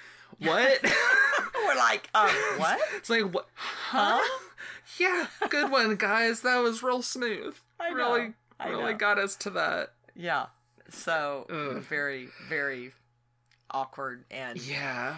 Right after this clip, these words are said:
Speaker 2: and didn't make sense.
Speaker 1: No, it was, it was poorly done.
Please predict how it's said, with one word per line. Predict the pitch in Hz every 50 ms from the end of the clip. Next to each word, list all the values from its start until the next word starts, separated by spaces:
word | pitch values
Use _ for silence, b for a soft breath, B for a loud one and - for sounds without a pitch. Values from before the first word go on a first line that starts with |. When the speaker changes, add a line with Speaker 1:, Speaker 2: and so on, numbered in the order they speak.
| 156 -
Speaker 2:
and | 151 165 156
didn't | 151 147 - 139
make | 139 127 117 -
sense. | - - 135 123 113 104 - - - - - - -
Speaker 1:
No, | 156 151 139 135 135
it | 131 135
was, | 135 117 - - - - - _ _ _ _ _ _ _ _ - _
it | 135
was | 127 127 -
poorly | - - 135 120 120 120 120
done. | 117 - - - - 160 180